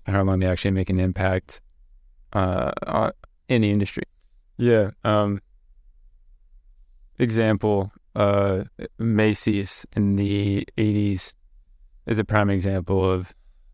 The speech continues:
uh, you could say a high fashion store that ended up not doing high fashion anymore. And obviously it has a completely different business model.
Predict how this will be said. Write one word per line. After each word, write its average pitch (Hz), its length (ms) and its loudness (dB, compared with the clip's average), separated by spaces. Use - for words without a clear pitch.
uh, 110 80 -2
you 107 140 -2
could 98 160 0
say 107 80 4
a 98 120 4
high 98 200 0
fashion 95 360 -2
store 95 360 -2
that 90 260 -2
ended 98 240 -2
up - 260 -4
not 98 380 0
doing 95 220 0
high 90 180 0
fashion 95 340 0
anymore. 90 460 0
And 90 180 0
obviously 92 420 -2
it - 120 0
has 92 140 -2
a 95 80 -2
completely 104 320 -2
different 101 260 -2
business 101 340 -2
model. 101 400 -2